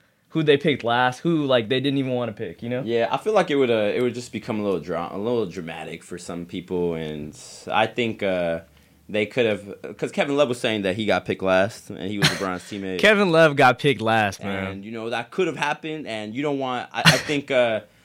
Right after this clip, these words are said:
Speaker 2: LeBron cares about who he's picking, and he cares about who's getting picked last, and, I mean, if you think about it, if you're in the, you know, in,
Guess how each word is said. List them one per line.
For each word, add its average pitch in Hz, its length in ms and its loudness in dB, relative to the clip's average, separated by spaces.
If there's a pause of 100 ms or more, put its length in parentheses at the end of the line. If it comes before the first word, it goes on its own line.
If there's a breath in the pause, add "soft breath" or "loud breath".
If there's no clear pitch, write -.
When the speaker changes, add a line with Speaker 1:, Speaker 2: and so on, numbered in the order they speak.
Speaker 2:
LeBron 135 460 -2
cares 135 460 0
about 113 580 4
who 143 180 6
he's 139 200 0
picking, 139 560 2
and 107 320 0
he 127 140 -4
cares 127 300 0
about 113 200 0
who's 123 140 0
getting 117 180 0
picked 120 180 -4
last, 120 400 0
and, 101 540 -4 (340 soft breath)
I - 80 -2
mean, 143 120 2
if 139 60 -4
you 135 60 -6
think 170 160 0
about 170 240 4
it, 127 60 -2
if 127 120 -2
you're 156 120 0
in 147 120 2
the, 113 300 2
you 120 80 -2
know, 117 140 2
in, 110 240 -4